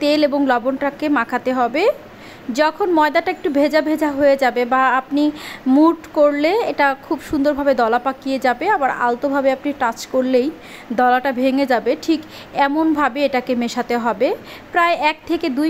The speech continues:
মিনিটের মতো সময় লাগবে এভাবে করে ঘষে ঘষে ময়দাটাকে তেলের সাথে মিশাতে। এভাবে করে মিশালে যেমনি হবে perfect, তেমনি হবে অনেক বেশি খাস্তা। এই যে দেখতে পাচ্ছেন, ঠিক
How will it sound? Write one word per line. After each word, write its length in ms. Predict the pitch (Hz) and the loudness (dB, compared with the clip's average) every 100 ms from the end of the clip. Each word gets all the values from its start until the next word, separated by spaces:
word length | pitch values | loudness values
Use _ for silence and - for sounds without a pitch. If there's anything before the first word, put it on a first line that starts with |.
| 320 | 2
মিনিটের 320 | 302 294 285 | 2 2 2
মতো 120 | 254 254 - | 0 -2 -2
সময় 300 | 262 254 269 220 | -2 0 0 0
লাগবে 260 | 208 226 311 254 | -2 -2 0 0
এভাবে 240 | 262 240 240 | 0 -2 0
করে 120 | 240 233 | 0 0
ঘষে 220 | 240 226 247 | -2 -2 -4
ঘষে 180 | 240 247 233 | -4 -4 -2
ময়দাটাকে 480 | 220 220 233 226 247 - | -2 -2 -4 -4 -4 -4
তেলের 240 | 214 220 | -4 -4
সাথে 180 | 233 226 240 | -8 -8 -6
মিশাতে। 380 | 214 240 - 294 453 - - - - 302 | -6 -6 -4 0 -2 -4 -18 -18 -6 0
এভাবে 240 | 339 370 370 | 0 0 0
করে 160 | 370 381 311 | 0 2 2
মিশালে 360 | 302 320 302 453 330 | 2 0 0 0 2
যেমনি 220 | 285 302 277 | 2 2 0
হবে 180 | 262 285 - | 0 0 0
perfect, 500 | 247 247 - 339 - - | 0 0 -4 -4 -4 0
তেমনি 260 | 254 254 294 | 0 2 0
হবে 160 | 269 285 - 226 | 2 0 0 -2
অনেক 200 | 226 254 220 | -2 -4 -4
বেশি 180 | 226 240 - | -6 -6 -8
খাস্তা। 400 | 226 220 - 277 - - - - - - - - - 262 | -8 -8 -4 -2 -2 -6 -20 -20 -20 -20 -20 -20 -6 -2
এই 60 | 285 | 0
যে 60 | 269 | 2
দেখতে 220 | 277 277 277 | 0 0 -2
পাচ্ছেন, 400 | 240 - - 381 - - - - - - - - - - | -2 -2 -2 -2 -2 -14 -20 -20 -20 -20 -20 -20 -8 -2
ঠিক 160 | 349 | 0